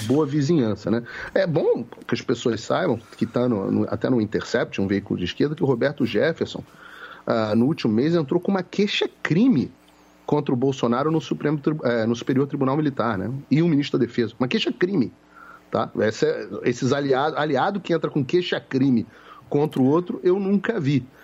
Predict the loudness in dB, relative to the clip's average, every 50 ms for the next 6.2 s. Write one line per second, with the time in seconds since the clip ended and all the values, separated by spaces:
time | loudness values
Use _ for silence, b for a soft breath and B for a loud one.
0 | B B B B B B B 0 2 2 2 2 2 2 2 4 4 4 4 4
1 | 2 0 -2 0 0 0 0 0 0 -2 -2 -2 -2 -2 0 2 2 2 4 2
2 | 2 2 2 0 0 0 0 -2 -2 -2 0 0 0 0 0 0 0 2 2 2
3 | 2 2 2 2 2 2 0 0 2 2 2 2 2 0 2 2 2 4 2 2
4 | 2 2 2 2 2 2 2 0 0 -2 0 0 0 0 2 0 0 -2 -2 -2
5 | -2 -2 -2 -2 -2 0 2 2 0 0 -2 -6 -4 -2 -2 -2 -2 -2 -2 -4
6 | -4 -2 0 2